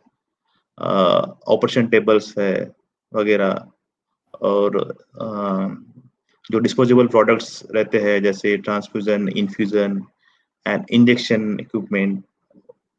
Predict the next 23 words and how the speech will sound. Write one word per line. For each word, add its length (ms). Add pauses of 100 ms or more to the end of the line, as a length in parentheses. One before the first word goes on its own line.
(460)
वो 160
इसके 240
under 300 (2000)
आते 220
हैं. 300 (1800)
एमएचडी 580
तेरह 600
ये, 440
अ, 180
वेटरनरी 880
रिलेटेड 460
है. 260 (680)
अ, 360 (440)
ये 140
स्टैंडर्ड 460
में 260
veterinary 720
hospital 440
planning 560
and 240
veterinary 340
hospital 280
instruments 640